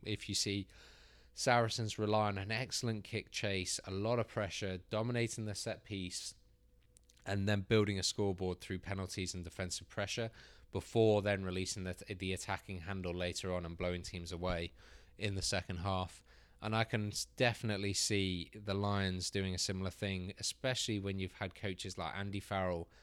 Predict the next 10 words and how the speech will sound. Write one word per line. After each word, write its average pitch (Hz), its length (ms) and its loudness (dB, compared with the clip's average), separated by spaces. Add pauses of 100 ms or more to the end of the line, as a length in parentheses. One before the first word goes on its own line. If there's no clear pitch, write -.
(180)
who 104 140 0
was 98 140 0
at 101 200 4
Saracens, 82 800 -2 (520)
Steve - 380 0
Borthwick, 104 640 -2 (100)
who 110 140 4
was 101 160 0
at 98 180 0
Saracens. 90 880 -2